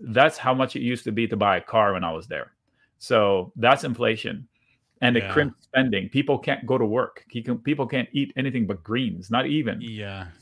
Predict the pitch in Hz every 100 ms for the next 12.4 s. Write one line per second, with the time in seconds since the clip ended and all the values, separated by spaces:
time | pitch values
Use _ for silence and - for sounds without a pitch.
0 | - - - 131 113 104 95 90 - _
1 | 104 131 196 - 151 127 127 123 113 120
2 | 131 101 90 113 135 208 120 98 - -
3 | _ _ _ _ - 160 196 202 170 139
4 | 165 196 151 135 123 117 131 131 101 90
5 | 92 - _ _ _ _ _ _ _ -
6 | 131 131 110 113 170 160 135 110 113 113
7 | 147 131 101 - - _ 104 101 107 117
8 | 104 110 127 127 120 104 101 107 101 104
9 | 104 98 92 90 95 120 - _ _ -
10 | 127 131 123 117 104 92 80 80 - -
11 | _ _ _ - 123 135 - 135 143 185
12 | 220 190 151 135